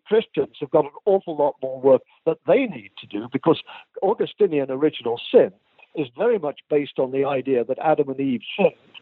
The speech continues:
And of course, it wasn't until Jesus died on the cross and, as it were, washed away our sins. It's known as substitutionary atonement, that Jesus' death on the cross was, in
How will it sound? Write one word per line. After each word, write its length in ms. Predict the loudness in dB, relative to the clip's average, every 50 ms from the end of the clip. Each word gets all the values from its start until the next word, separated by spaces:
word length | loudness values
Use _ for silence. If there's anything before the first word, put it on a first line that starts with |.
| _ _ -20 -20 -20 _ _
And 240 | 2 2 2 0 -2
of 120 | -10 -10 -4
course, 180 | -4 -4 -4 -6
it 80 | -12 -2 2
wasn't 300 | 2 2 2 0 _ -4
until 380 | -2 -2 0 0 0 0 0 -2 -4
Jesus 300 | -2 -2 -2 -4 -6 -12 -14 _ _ -20 -20 -20 _ _ -6
died 260 | -2 -2 -2 0 -2
on 160 | -4 -4 -6
the 180 | _ _ _ 2
cross 280 | 4 4 4 4 0 -8 -14 -18 _ -20 -20 _ _
and, 220 | 0 2 2 0 -4 _ _ _ -6 _
as 80 | -4 -4
it 80 | -4 -6 -4
were, 240 | 2 2 2 2 2 -2 _ _ _ -20 -20 -14 _ -14 -14 -14 _ _ _
washed 360 | -2 0 0 0 0 -2 -6 -6
away 260 | -2 0 0 2 0
our 160 | -2 -4 -10 -6 -2
sins. 180 | 0 0 0 0 _ _ -20 -20
It's 100 | -20 -20 -16 _
known 120 | -8 -6 -6 -8
as 60 | -8 -10 -16 -20 -20 -14 _ -4 0
substitutionary 880 | 0 0 0 -2 -10 -14 _ _ 0 0 0 0 -2 -6 -2 2 2 2
atonement, 640 | 2 0 _ -4 -2 -2 -2 -6 -8 -8 -8 -8 -8 _ -20 _ _ -20 -20 _ -8
that 160 | -8 -8 -2
Jesus' 500 | 0 0 0 0 -4 -8 -8 -10 -16 -16 _ _
death 220 | 0 0 2 0
on 160 | -4 -4 -4 -4
the 80 | -8 -10
cross 380 | -2 0 2 2 2 0 -6 -10 -14 -18 _ -20 -20 -20 -20 -16
was, 280 | -6 -2 -2 -2 -2 -4 -6 _
in 160 | -4 -4 -4